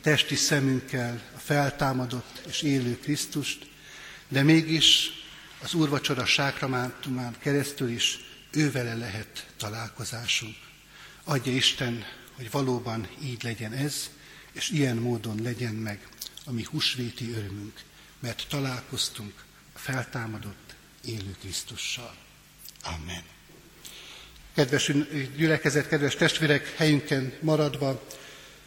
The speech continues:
a már megkezdett háromszázötvenegy dicséret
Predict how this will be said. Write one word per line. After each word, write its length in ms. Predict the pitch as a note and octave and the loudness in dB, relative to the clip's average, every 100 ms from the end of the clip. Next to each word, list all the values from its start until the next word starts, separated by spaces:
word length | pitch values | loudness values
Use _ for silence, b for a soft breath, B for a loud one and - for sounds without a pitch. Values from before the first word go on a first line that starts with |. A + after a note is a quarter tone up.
| B - - | B -20 -10
a 100 | C3+ | -2
már 260 | C#3+ C#3 C3 | 2 2 6
megkezdett 760 | F3 F3 E3 C#3 D#3+ C#3 - - - - - | 8 8 6 6 6 4 2 -8 -8 -12 -10
háromszázötvenegy 1500 | - D#3+ E3 C#3+ D#3+ C#3+ G#3 F3+ E3 D3+ C#3+ C#3+ C3+ - - C#3 | 4 6 8 6 6 6 6 4 6 6 6 6 4 2 -2 2
dicséret 760 | D#3 - - C#3 C#3+ D3+ - | 2 4 4 6 6 4 -2